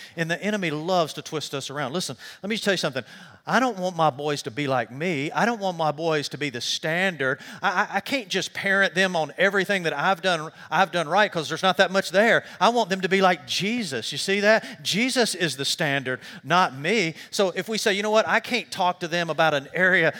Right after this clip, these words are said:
that I haven't been successful in," that's what David is saying. "I can't say anything to Amnon because I failed in this area."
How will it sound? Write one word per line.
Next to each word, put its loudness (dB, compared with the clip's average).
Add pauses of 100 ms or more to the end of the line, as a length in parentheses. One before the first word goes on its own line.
(120)
that 2
I 6
haven't 0
been -4
successful -4
in," -2
that's 0
what -2
David 2
is -4
saying. 0 (180)
"I 0
can't -4
say 2
anything -2
to -2
Amnon 2
because -2
I 0
failed 0
in -6
this -4
area." 0